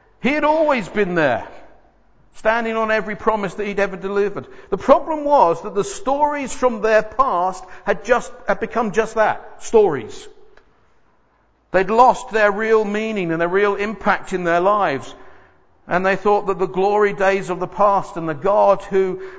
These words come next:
was there to bless them somehow had gone.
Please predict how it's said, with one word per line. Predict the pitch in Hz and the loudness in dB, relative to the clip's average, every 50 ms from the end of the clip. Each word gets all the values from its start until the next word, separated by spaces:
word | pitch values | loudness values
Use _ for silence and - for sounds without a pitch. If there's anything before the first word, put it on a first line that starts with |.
| - - | -4 -4
was | 165 160 143 | -4 -2 0
there | 175 190 202 196 190 | 2 4 4 4 4
to | 196 - 185 | 2 -4 -8
bless | 160 143 165 180 190 185 - - | -6 -4 0 0 0 0 0 -4
them | - 175 160 160 | -6 -6 -6 -6
somehow | 156 - - 175 185 170 147 170 175 175 170 | -8 -4 -4 -4 -4 -4 -6 -4 -4 -2 -2
had | 151 131 127 110 - | -4 -6 -8 -8 -4
gone. | 147 156 160 135 117 101 90 - | -2 -2 -2 -2 -4 -6 -10 -16